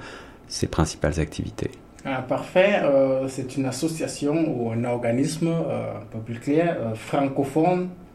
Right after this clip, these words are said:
Speaker 2: sans but lucratif,
Speaker 1: Oui.
Speaker 2: qui regroupe les Camerounais francophones de l'Ontario. Et elle, elle œuvre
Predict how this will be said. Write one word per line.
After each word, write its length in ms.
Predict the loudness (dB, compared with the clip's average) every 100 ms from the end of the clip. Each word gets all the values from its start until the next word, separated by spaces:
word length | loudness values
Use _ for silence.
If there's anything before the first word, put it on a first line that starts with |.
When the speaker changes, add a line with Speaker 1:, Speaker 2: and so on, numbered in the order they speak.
| -14
Speaker 2:
sans 280 | -6 -4
but 180 | -2 -2
lucratif, 760 | -2 -2 -4 -2 -2 -4 -2 4
Speaker 1:
Oui. 240 | 6 6 2 -10 -20 -20 -6
Speaker 2:
qui 420 | 4 6 6 4
regroupe 600 | 4 4 6 4 4 2 2
les 200 | 2 0
Camerounais 500 | 0 0 0 0 -2
francophones 640 | -2 -4 -6 -4 -4 -2 -2
de 80 | 0
l'Ontario. 720 | -2 0 -2 2 4 2 0 -10 -20 -20 -20 -20 -20 -20 -20 -16 -6
Et 260 | 0 0
elle, 320 | -2 -4 -6 -8 -18 -20 -20 -20 -20 -10
elle 200 | -2 0 6
œuvre 760 | 8 8 6 4 6 6 4